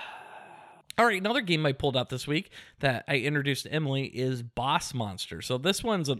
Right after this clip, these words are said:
oldie, but kind of a goodie one. I think this came out in twenty twelve. I think this was Brotherwise Games' first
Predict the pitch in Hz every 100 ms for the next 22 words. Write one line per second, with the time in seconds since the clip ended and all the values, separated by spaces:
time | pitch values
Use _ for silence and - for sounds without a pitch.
0 | - 151 147 139 113 - _ - - 302
1 | 147 135 147 139 123 123 127 247 208 -
2 | 190 180 87 - _ _ - - - -
3 | - 156 - 120 - - - 226 381 -
4 | _ - - - - _ - 143 247 320
5 | 214 131 123 131 156 156 147 135 117 127
6 | 127 123 - - - 127 143 143 - -
7 | -